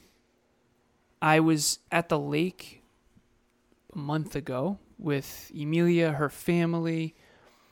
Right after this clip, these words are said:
and then her little sister's boyfriend, Jonathan. And he gave me a lot of compliments when I was shirtless by the lake. They called me muscles.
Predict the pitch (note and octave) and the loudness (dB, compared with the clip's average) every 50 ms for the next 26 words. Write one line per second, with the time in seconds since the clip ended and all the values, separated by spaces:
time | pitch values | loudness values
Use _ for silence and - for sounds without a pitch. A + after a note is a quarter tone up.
0 | - _ - D3+ D3 D3+ D3 C#3+ C#3 C3+ C#3+ D3+ C#3+ D3 D3 C#3 - D#3 C#3 - | -20 _ -6 -4 -2 0 0 0 -2 -2 -2 0 2 0 0 0 -2 -4 -6 -6
1 | - C#3 C3 - - D3 C#3 C#3 - - C3 B2 B2+ B2 - _ _ _ _ - | -8 -10 -8 -4 -2 -2 -2 -2 -6 -8 -10 -10 -10 -12 -14 _ _ _ _ -4
2 | F#3+ D#3 C#3+ C#3+ D3 - - B2+ C3 D#3+ - _ _ _ _ _ _ _ _ _ | 0 0 2 2 0 -4 -8 -10 -12 -12 -14 _ _ _ _ _ _ _ _ _
3 | _ _ _ _ _ _ _ _ - F3 F3 E3+ E3+ E3+ E3 D#3+ D#3 D3 D3 C#3+ | _ _ _ _ _ _ _ _ 0 2 4 4 6 6 4 4 2 0 -2 -6
4 | - - - _ _ _ _ _ _ _ _ _ _ _ _ _ _ _ _ _ | -8 -10 -16 _ _ _ _ _ _ _ _ _ _ _ _ _ _ _ _ _
5 | _ _ _ _ _ _ _ _ _ _ _ _ _ _ _ - - - G3 F3+ | _ _ _ _ _ _ _ _ _ _ _ _ _ _ _ -10 -4 -2 -2 2
6 | F3 G3 F#3 F3+ F3 F3 E3 C#3+ - C#3+ D3 C#3+ C#3 C#3 - - D3+ C#3 C#3 D3 | 4 4 4 4 2 0 -2 -2 -2 -2 0 0 0 -2 -2 -4 -4 -4 -4 -6
7 | C#3 C3 B2+ C#3 - - - C3+ C3 B2+ B2+ B2 B2 B2 A#2+ A#2+ - - - - | -10 -10 -10 -12 -14 -14 -12 -10 -10 -8 -8 -10 -10 -10 -10 -10 -10 -10 -10 -10
8 | - - D3+ C#3+ - - - - - C3 B2+ A2+ A2 G#2 F#2 - - - _ _ | -6 -2 -2 -2 -2 -4 -8 -8 -6 -6 -6 -6 -8 -10 -10 -12 -16 -20 _ _
9 | _ _ _ _ _ - - - - - D3 C#3+ C#3 C3 C3 B2+ A#2+ - - - | _ _ _ _ _ -14 -12 -6 -2 0 0 0 0 -4 -8 -8 -8 -10 -12 -12
10 | - - | -18 -20